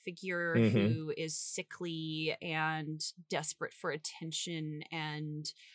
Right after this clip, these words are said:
Speaker 1: is, is willing to do anything to get her husband's attention. And I think she's portrayed as kind of a monster too. But in the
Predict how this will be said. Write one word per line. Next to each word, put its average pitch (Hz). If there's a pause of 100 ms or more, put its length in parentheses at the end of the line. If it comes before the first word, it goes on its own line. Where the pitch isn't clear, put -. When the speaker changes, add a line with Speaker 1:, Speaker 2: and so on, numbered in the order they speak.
(260)
Speaker 1:
is, 196 (120)
is 180
willing 180
to 196
do 156 (100)
anything 160 (260)
to -
get 151
her 156
husband's 147
attention. - (160)
And 147 (180)
I 156
think 185
she's 175
portrayed 143
as 151 (100)
kind 156
of 147
a 139
monster 135
too. 156
But 160 (540)
in 392
the 381